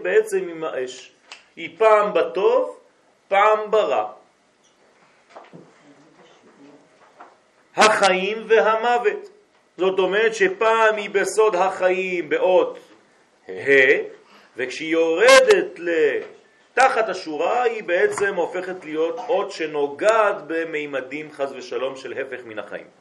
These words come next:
כלומר, שהתכונה של חודש אדר, בגלל שהאות קוף היא מיוחדת ומשפיעה על החודש, זאת אומרת שבחודש אדר יש לנו בעצם דואליות,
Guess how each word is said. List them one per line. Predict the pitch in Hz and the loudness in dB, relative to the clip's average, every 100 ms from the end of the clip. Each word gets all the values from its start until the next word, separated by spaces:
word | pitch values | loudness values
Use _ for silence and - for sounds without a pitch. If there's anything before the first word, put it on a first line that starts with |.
| _ _ _ _ - _ _ | _ _ _ _ -20 _ _
כלומר, | 202 208 139 107 - _ _ _ | 2 2 2 -4 -8 _ _ _
שהתכונה | - 175 170 - 165 226 254 | 0 2 2 -2 -2 0 0
של | 214 185 | 0 0
חודש | 220 220 - | 2 2 2
אדר, | 170 135 107 101 - _ _ _ _ _ _ _ _ - | -4 -4 -6 -6 -12 _ _ _ _ _ _ _ _ -12
בגלל | 123 175 | 2 2
שהאות | 175 160 175 180 - | 4 0 0 -2 -6
קוף | - 156 - | -8 -8 -8
היא | 156 190 | -8 -8
מיוחדת | 160 165 165 - 233 175 120 | -8 -6 -6 2 2 2 -4
ומשפיעה | 139 151 - - 165 208 | -4 -4 -6 -10 0 2
על | 220 | 4
החודש, | 196 - 123 - - - _ _ _ _ _ | 2 -2 -6 -6 -12 -18 _ _ _ _ _
זאת | 139 139 | -6 -2
אומרת | 190 233 | 0 0
שבחודש | 185 160 170 214 220 180 | 0 -4 0 0 0 -2
אדר | 139 143 185 196 | -4 -2 -2 -2
יש | 196 190 | -6 -6
לנו | 208 | -8
בעצם | 202 175 - 226 | -4 -4 -4 -8
דואליות, | 208 151 151 226 196 202 202 196 165 123 104 | -8 -16 -14 -8 2 2 2 0 -4 -12 -14